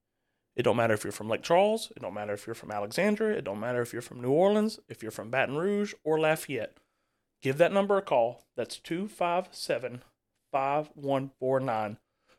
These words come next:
Three three seven, two five seven, five one four nine. You need some new gutters? I don't care if you have a new house or you have an old house. If you're looking for new gutters,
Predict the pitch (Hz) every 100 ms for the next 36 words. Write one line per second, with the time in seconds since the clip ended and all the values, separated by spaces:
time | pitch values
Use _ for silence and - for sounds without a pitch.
0 | _ - 127 185 220 240 - 135 127 147
1 | _ - 165 190 185 190 - 135 127 131
2 | _ _ - 131 139 147 147 - 127 123
3 | 127 - 127 127 123 110 101 113 _ _
4 | _ _ _ _ - 131 170 - 185 190
5 | 196 196 202 202 - _ _ _ _ _
6 | _ _ - 113 - 135 123 120 123 113
7 | 107 117 175 208 247 262 - - - _
8 | 120 117 113 113 104 190 196 214 220 -
9 | - - 131 185 220 247 262 247 254 180
10 | 139 131 131